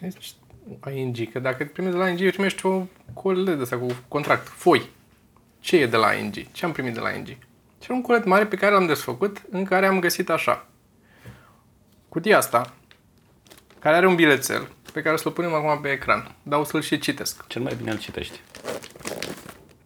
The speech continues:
Speaker 1: Pentru că sunt și oameni care doar ne ascultă.
Speaker 2: Da.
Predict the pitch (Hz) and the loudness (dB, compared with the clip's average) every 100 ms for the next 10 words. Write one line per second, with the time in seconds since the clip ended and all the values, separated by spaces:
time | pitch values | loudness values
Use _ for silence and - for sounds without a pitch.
0 | - - 139 143 160 170 156 151 151 147 | -6 0 2 4 4 4 6 6 6 6
1 | 143 143 139 143 - - - 143 135 123 | 6 6 6 4 4 -14 -8 -6 -2 -4
2 | 120 123 _ _ _ _ - 139 | -4 -10 _ _ _ _ -8 -4